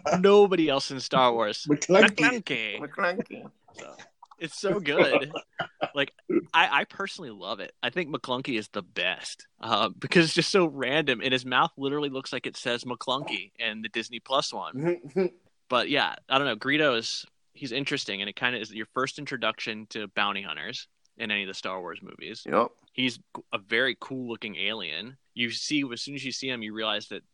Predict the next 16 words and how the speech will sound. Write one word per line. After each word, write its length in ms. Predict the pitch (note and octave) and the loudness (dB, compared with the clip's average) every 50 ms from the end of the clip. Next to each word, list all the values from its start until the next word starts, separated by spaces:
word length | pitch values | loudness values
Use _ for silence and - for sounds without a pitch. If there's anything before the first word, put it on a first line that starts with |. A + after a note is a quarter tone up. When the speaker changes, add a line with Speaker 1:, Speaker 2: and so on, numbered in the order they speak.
| _ | _
Speaker 1:
the 120 | - A2 - | -6 -4 -4
entire 360 | A2+ G#2+ - - C3 B2+ A2+ | -4 -4 0 0 0 0 0
movie 300 | G2+ G#2 A2 A#2 A#2+ A2 | -4 -6 -8 -6 -6 -6
is 100 | G2+ G#2+ | -6 -4
not 220 | G#2+ G2+ G2+ G#2 | -2 -2 -2 -2
gonna 180 | - G#2+ G2+ G2 | -4 -8 -8 -8
be 260 | G2 G#2 G2 G2 - _ _ _ | -8 -8 -8 -8 -8 _ _ _
just 400 | - - A#2+ A2 G#2 G#2+ - - | -12 -8 -4 -2 -2 -2 -2 -6
in 120 | A#2 G#2 G2 | -10 -12 -10
basic. 640 | - G2+ G2 G#2 A#2 - - E2+ F#2 - - C3+ _ _ _ - | -6 -2 -2 -2 -2 -2 -6 -8 -10 -10 -12 -16 _ _ _ -12
It's 180 | - G2+ - | -12 -10 -6
gonna 160 | - A2 G#2+ G#2 | -6 -6 -6 -4
have 360 | G#2 G#2 G2 G2 F#2+ F#2+ G2 _ _ | -2 -2 -2 -2 -2 -4 -8 _ _
subtitles, 760 | - - - A2+ A#2+ B2+ - F#2+ D#2 D#2+ F2+ G2+ A2+ - - - | -10 -6 -2 -2 -4 -2 -4 -6 -6 -6 -6 -8 -8 -10 -12 -14
which 180 | G#2+ G#2+ - | -14 -12 -10
is 240 | G2+ G2 G2 - - | -10 -10 -10 -12 -18